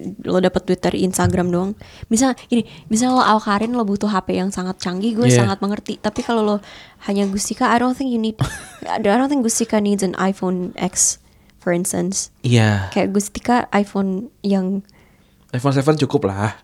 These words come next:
Speaker 1: Iya, bah-, ini bahkan H P gue iPhone six,
Speaker 2: Mhm.
Speaker 1: eh,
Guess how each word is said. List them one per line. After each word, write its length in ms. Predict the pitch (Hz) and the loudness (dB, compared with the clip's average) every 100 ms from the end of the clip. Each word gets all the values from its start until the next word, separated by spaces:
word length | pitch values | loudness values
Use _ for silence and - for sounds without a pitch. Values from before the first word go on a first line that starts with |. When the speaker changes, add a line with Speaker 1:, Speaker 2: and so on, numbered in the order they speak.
| - | -8
Speaker 1:
Iya, 320 | 226 233 233 | -2 0 0
bah-, 220 | 220 254 - | 2 0 2
ini 160 | 294 | 0
bahkan 320 | 392 262 320 330 | 4 2 2 -2
H 80 | |
P 160 | - 196 | -2 0
gue 160 | 247 285 _ _ - | 0 -2 _ _ -4
iPhone 240 | 208 185 | -2 -2
six, 480 | 180 214 226 - - | -2 -4 -2 -4 -4
Speaker 2:
Mhm. 320 | 123 113 139 135 - - | -4 -4 -6 -10 -16 -6
Speaker 1:
eh, 260 | 175 180 | -2 -2